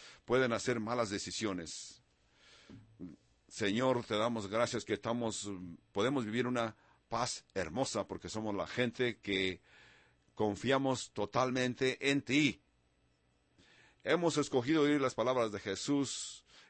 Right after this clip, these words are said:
y poner la confianza en esas palabras. Hemos escogido que somos la gente que creemos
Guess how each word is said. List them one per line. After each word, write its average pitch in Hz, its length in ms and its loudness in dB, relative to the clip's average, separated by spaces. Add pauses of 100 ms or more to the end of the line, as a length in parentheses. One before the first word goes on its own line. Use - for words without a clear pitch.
y 120 140 -2
poner 117 360 0
la 117 140 0
confianza 120 680 -2
en 107 80 -2
esas 107 240 -6
palabras. 90 800 -4 (1400)
Hemos 143 320 2
escogido 127 840 0 (320)
que 104 120 0
somos 120 280 0
la 95 100 0
gente 123 300 -2
que - 180 -2
creemos 95 880 0